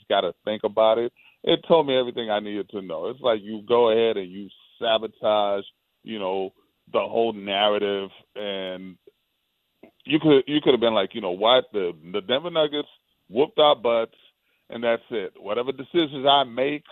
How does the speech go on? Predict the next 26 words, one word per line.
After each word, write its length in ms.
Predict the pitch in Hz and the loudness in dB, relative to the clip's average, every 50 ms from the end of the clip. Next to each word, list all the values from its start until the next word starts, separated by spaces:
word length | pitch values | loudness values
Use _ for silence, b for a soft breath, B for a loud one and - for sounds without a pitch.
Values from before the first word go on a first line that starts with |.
| - _ _ _ _ _ _ - | -20 _ _ _ _ _ _ -8
for 100 | 131 131 | -6 -6
the 60 | 127 113 | -6 -6
future, 560 | - 139 143 156 147 - - 156 156 151 151 | -8 -8 -8 -8 -8 -6 -6 -4 -4 -4 -4
we'll 220 | 139 113 113 113 110 | -2 -2 -2 -2 -2
talk 300 | - - 123 117 117 113 | 0 2 2 2 2 2
about 280 | 110 110 107 104 104 | 0 0 2 2 0
it 20 | 101 104 | -2 -4
another 260 | 104 104 104 101 98 - - | -6 -6 -6 -6 -10 -12 -10
time. 260 | - 98 80 76 73 _ _ 80 78 _ _ 90 87 _ _ - | -10 -10 -10 -10 -12 _ _ -20 -20 _ _ _ _ _ _ -20
Much 280 | 92 92 107 120 131 - - - - | -10 -4 -2 -2 -2 -4 -6 -6 0
love 320 | 107 113 127 131 131 123 | 4 6 6 6 6 4
and 120 | 127 123 120 | -2 -10 -10
respect 440 | 120 117 - - 127 123 127 127 | -12 -14 -8 -2 -2 -2 -2 -2
to 100 | - 101 | -6 -10
the 60 | 90 87 | -8 -8
Denver 220 | 104 107 104 101 | -8 -8 -8 -10
Nuggets. 300 | 98 92 82 - - - - | -12 -12 -14 -14 -16 -10 -4
I 80 | - 165 | -2 0
would 140 | 180 175 131 | 2 4 4
have 80 | 117 | 4
left 220 | 120 120 127 - - | 4 2 0 0 -2
it 140 | 135 123 123 120 | -4 -4 -4 -4
at 80 | 117 | -2
that. 280 | - 143 143 120 - - _ b b b b b - | -2 0 0 0 -2 -4 _ b b b b b -2
But 160 | 147 - - | -2 -2 -2
to 100 | 135 | -6